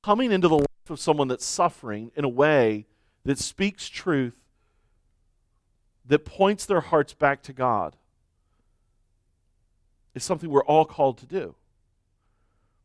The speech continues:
And so we find ourselves this morning in Job thirty-four and Job thirty-five. And, and what Job is teaching us this morning is this, I believe. Stewarding suffering requires truth affirmations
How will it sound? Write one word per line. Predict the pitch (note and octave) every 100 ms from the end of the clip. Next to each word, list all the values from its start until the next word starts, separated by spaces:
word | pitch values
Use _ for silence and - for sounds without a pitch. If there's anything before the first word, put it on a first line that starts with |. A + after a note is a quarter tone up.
| _ -
And | D#3
so | G3
we | F3
find | - G#3+ B3 G#3+
ourselves | D3+ - C3+ B2+ B2+
this | C#3+ -
morning | D#3 C#3+
in | C3
Job | A#2+ D3+ D3
thirty-four | - F3 F3+ - D#3+ D3 C#3 - _ _ _
and | D3
Job | C3 D3+ C#3+
thirty-five. | D#3 C#3+ - C3+ B2+ B2+
And, | C3+ B2 _ _ -
and | E3
what | F#3 F#3+
Job | D#3 G#3+ B3
is | F#3
teaching | - G#3+ - F#3
us | E3 -
this | D3 -
morning | D3 E3 D#3 G#2 G2+ _ _ _ _ _ _ _ _ _ _ _ _ _ -
is | D3 F#3+
this, | F3 G#3 - -
I | C#3+
believe. | B2 A#2+ A2
Stewarding | - - B3 C4+ G#3+ F3
suffering | - D3+ C3+ A#2+ G2+ A#2+ - _
requires | D3+ - F#3 E3+ -
truth | - A3+ G#3+
affirmations | E3+ E3+ - C#3+ C#3+ C#3+ - A2 G#2+